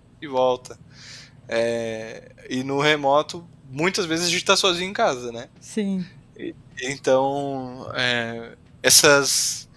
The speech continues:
Speaker 1: dificuldades de pausas e, e, e desligamentos são algumas das coisas mais difíceis, porque você já tá ali, e às vezes tá, você é uma pessoa que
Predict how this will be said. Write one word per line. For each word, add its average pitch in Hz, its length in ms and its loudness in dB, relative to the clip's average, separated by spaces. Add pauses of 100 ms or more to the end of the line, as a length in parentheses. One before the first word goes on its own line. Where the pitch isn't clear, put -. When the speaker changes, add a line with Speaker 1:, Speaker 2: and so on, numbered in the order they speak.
(440)
Speaker 1:
dificuldades 143 720 6
de 135 140 -6
pausas 143 640 4
e, 123 540 -6
e, 113 720 -10
e 113 40 -16
desligamentos 131 920 0
são 135 380 -2
algumas 127 340 -6
das 135 160 0
coisas 131 240 -2
mais 127 220 -4
difíceis, - 540 -6
porque - 280 -8
você 139 180 2
já 147 140 4
tá 175 280 2
ali, 127 320 -4
e 117 60 -2
às 113 120 -2
vezes 131 360 -4
tá, 135 340 0 (640)
você - 220 0
é 131 80 -2
uma 135 180 -2
pessoa 135 420 2
que 127 480 -6